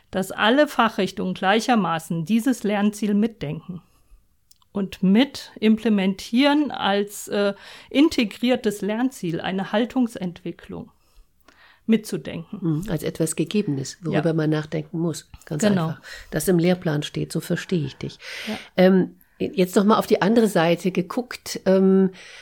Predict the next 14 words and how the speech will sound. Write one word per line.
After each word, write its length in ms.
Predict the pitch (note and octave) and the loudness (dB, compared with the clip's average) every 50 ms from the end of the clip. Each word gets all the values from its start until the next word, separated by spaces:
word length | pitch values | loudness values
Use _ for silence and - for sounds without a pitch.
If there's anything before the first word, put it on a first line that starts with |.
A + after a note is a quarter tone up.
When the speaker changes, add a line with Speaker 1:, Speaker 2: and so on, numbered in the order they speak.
| - - _ _ _ _ _ _ - | -20 -20 _ _ _ _ _ _ -8
Speaker 2:
wie 720 | E3+ E3 E3 D#3+ F3 F#3+ G#3 A3+ A#3+ B3+ B3+ B3+ A#3+ - - - _ - - - - - | -8 -6 -4 0 0 2 2 4 2 2 2 2 0 -2 -6 -14 _ -20 -20 -20 -16 -12
sensibilisiert 1300 | D3+ D3+ D3+ D#3+ E3+ G3+ A#3+ B3 A#3 A3 A3 G#3+ G3+ A3 G3 F#3 F3 D#3+ D#3+ D#3+ F#3+ A#3 B3 B3 - | -10 -6 0 4 6 8 8 8 6 6 4 4 4 4 4 4 4 2 2 2 4 4 4 4 2
sind 300 | - - G#3 A3+ A3+ - | 0 2 2 2 2 0
eigentlich 400 | - F#3 G#3+ G#3 - G#3+ G#3+ - | 0 0 0 0 -2 -4 -6 -4
Polizeibeamtinnen 1400 | - G3+ G3 F#3+ F#3 - - F#3+ G3+ G3+ G3 - - - F#3 F3+ F#3 - - A3+ A#3+ B3+ C#4+ C#4+ D4 F4 D#4 - | -2 -2 -2 -2 -2 -2 -2 -2 0 0 0 -2 0 0 -2 -2 -2 0 2 6 6 8 8 6 4 2 0 -4
bezüglich 560 | - F3+ - - - A3 G#3+ G#3+ G#3+ - - | -6 -6 -4 -4 -6 -6 -4 -4 -6 -6 -4
dieser 320 | - F#3+ F3+ G3 F#3+ F#3+ | -4 -2 0 0 -2 -2
Themen, 400 | - - G#3+ A3 A3 G#3 F3+ F3+ | -2 0 2 4 4 6 4 4
also 240 | - - D#3+ - F3+ | 2 0 -4 -2 -2
Menschenrechte, 840 | E3 E3+ E3+ E3 E3+ F3 - - F3 D#3 D3 D3 D3+ D3+ - - F3 | 0 2 2 4 2 2 0 0 0 0 0 -2 -6 -6 -6 -8 -8
Diversität, 1040 | F3 - F#3 F3+ F3 F3 E3+ D#3+ D#3+ F3 E3 E3 - - E3+ E3 E3+ E3 - - - | -4 0 0 2 4 4 4 4 2 0 -4 -6 -4 -4 -4 -2 -2 -4 -6 -8 -6
äh, 100 | - E3+ F3 - - - - - - | -6 -6 -6 -8 -12 -16 -8 -2 2
Demokratieverständnis? 1300 | F#3 F3+ F#3 F#3 - F#3+ F3+ F3+ - G#3 F#3+ - - E3 D#3 - - D#3+ C3+ - - - D#3 D3+ - - - - - - - - | 4 4 4 4 2 0 0 0 0 -4 -2 -2 -2 -2 -2 -2 -4 -4 -4 -4 -4 -4 -6 -6 -6 -8 -10 -12 -14 -12 -6 -2
Äh, 120 | - E3+ | -2 -2